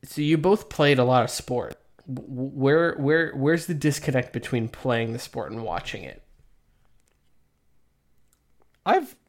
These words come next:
Speaker 1: Like,
Speaker 2: I've,
Speaker 1: why did
Speaker 2: there's
Speaker 1: you never
Speaker 2: definitely some
Speaker 1: watch
Speaker 2: sports
Speaker 1: sports?
Speaker 2: I've watched. Like, I, soccer, I, I've, like, World Cup is fun to watch. Like, I've watched, I've watched the World Cup, the Soccer World Cup a bunch. Uh, Olympics is pretty fun to watch when that's on 'cause, you know, you only get it every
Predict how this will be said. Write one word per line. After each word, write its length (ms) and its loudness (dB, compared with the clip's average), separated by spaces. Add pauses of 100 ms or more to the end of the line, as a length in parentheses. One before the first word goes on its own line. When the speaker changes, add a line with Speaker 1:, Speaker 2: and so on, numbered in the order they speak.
Speaker 1:
Like, 280 4
Speaker 2:
I've, 40 -2
Speaker 1:
why 120 6
did 100 8
Speaker 2:
there's 100 4
Speaker 1:
you 60 4
never 220 6
Speaker 2:
definitely 80 4
some 80 4
Speaker 1:
watch 160 0
Speaker 2:
sports 240 2
Speaker 1:
sports? 200 2
Speaker 2:
I've 60 -6
watched. 500 0
Like, 240 0
I, 240 4
soccer, 420 4
I, 320 8
I've, 180 2
like, 240 4
World 240 6
Cup 280 6
is 120 -6
fun 240 0
to 80 -4
watch. 560 -4
Like, 160 -4
I've 120 0
watched, 260 0
I've 180 -4
watched 260 -2
the 80 -4
World 260 -2
Cup, 320 -4 (120)
the 80 -10
Soccer 300 -6
World 160 -8
Cup 220 -4
a 40 -10
bunch. 460 -10 (560)
Uh, 340 0
Olympics 440 0
is 100 0
pretty 240 0
fun 220 0
to 80 4
watch 280 2
when 80 -4
that's 220 0
on 180 0
'cause, 160 -12
you 100 -4
know, 120 0
you 140 -2
only 180 -4
get 180 0
it 40 2
every 380 0